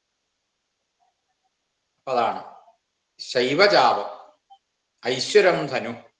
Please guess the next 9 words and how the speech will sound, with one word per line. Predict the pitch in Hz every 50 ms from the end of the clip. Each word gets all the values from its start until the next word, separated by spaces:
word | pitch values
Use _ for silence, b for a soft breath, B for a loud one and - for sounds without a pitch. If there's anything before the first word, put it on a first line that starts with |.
| _ _
ശൈവചാപം | - - 135 127 139 165 208 214 - 160 143 123 110 107 113 113 113 - -
എന്നർത്ഥം. | - 120 107 95 - - - - - _ _ _ _ _ _ _ _ _ _ _ _ _ _ _ _ _ _ _ _ _ _ _ _ _ _ _ _ _ _ _ _ _ _ _ _ _ _ _ _ _ _ _ _ _ _ _ _ _ _ _ _ _ _ -
ഐശ്വരം | 127 135 131 - - - 202 190 185 185 185 165
ധനു | 143 139 131 135
ബഭഞ്ജ, | 143 139 - - 127 123 - 110 107 101 95 95 113 117 117 113 104 - - - - - _ _ _ _ _ _ _ _ -
ബഭ-, | 113 104 98 123 120 120 117
ബഭഞ്ജ. | - 131 123 120 123 123 117 107 104 117 120 120 - - - - _ _ _ _ _ _ _ _ _ _ _ _ _ _ _ _ _ _ _ _ _ _ _ _ _ _ _ _ _ _ _ _ _ _ _ _ -
പുനഃ | 156 170 214 226 220 -
കീദൃശം? | - 190 180 175 170 156 143 151 147 143 139 135 131 131 - - _